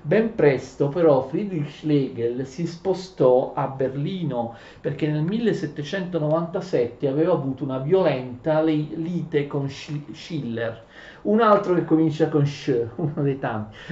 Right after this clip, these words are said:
Ricordate Schiller, l'amico di Goethe, che abbiamo visto, abbiamo detto in gioventù? Aveva fatto parte dello Sturm und Drang. Goethe e Schiller, abbiamo detto,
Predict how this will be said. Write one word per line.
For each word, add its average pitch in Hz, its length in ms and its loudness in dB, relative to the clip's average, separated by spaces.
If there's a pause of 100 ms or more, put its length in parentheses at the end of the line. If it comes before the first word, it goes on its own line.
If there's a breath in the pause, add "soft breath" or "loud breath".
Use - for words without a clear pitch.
(140 loud breath)
Ricordate 160 600 6
Schiller, 165 580 2
l'amico 147 380 0
di 139 140 -2
Goethe, 170 560 2
che 175 100 -4
abbiamo 131 320 -2
visto, 175 360 0
abbiamo 135 280 0
detto 170 260 0
in 143 100 2
gioventù? 143 560 -2 (1200 loud breath)
Aveva 156 280 6
fatto - 320 -8
parte 131 800 -2
dello 120 300 -6
Sturm 160 400 0
und 147 140 4
Drang. 123 720 -4
Goethe 208 540 2
e 170 120 4
Schiller, 127 560 -4
abbiamo 151 380 0
detto, 135 760 -2